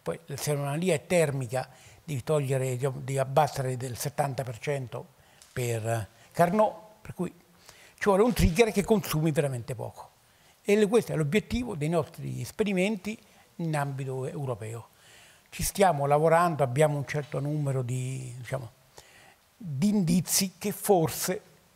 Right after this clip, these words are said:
ce la faremo. Anche con l'attuale configurazione, con piccole modifiche, ma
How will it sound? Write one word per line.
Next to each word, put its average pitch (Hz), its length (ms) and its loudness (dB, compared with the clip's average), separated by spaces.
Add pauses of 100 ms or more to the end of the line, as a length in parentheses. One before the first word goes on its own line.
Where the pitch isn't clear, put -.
ce - 140 -6
la 123 80 -6
faremo. 120 360 -12 (1120)
Anche 185 340 4
con 160 100 2
l'attuale 151 420 4
configurazione, 156 1080 0 (220)
con 165 220 0
piccole 165 380 0
modifiche, 131 560 -2 (340)
ma - 460 2